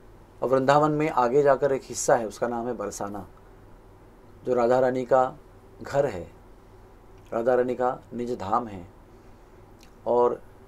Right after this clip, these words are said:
इसी धाम से ये होली का उत्सव आरंभ हुआ था, जिसमें कृष्ण भगवान, राधा रानी, उनकी सखियाँ गोपियाँ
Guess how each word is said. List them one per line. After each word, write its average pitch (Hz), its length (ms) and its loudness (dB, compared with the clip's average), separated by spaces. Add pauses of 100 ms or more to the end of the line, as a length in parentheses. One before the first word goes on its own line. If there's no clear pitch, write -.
(120)
इसी 170 220 -2
धाम 131 340 0
से 139 360 -2 (480)
ये 117 60 -6
होली 117 280 -2
का 123 100 0
उत्सव 117 400 -2
आरंभ 98 320 -8
हुआ 87 100 -12
था, - 180 -20 (1120)
जिसमें 135 460 -4 (500)
कृष्ण 143 280 -4
भगवान, 117 500 -2 (640)
राधा 113 280 2
रानी, 113 380 0 (880)
उनकी 127 200 -6
सखियाँ 127 460 -4
गोपियाँ 113 600 -4